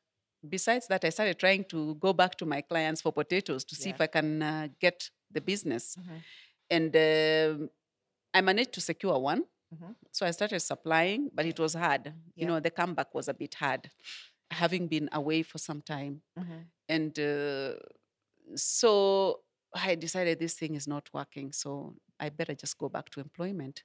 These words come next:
Speaker 2: Mm-hmm.
Speaker 1: So in the process, um,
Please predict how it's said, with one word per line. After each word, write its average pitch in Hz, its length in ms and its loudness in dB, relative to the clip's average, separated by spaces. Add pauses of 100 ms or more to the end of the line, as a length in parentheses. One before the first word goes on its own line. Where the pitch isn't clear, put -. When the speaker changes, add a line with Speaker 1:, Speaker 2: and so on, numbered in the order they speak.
Speaker 2:
Mm-hmm. 170 200 -10 (420)
Speaker 1:
So - 200 -2
in 180 140 -4
the 175 100 0
process, - 520 -2 (1400)
um, 147 1000 -4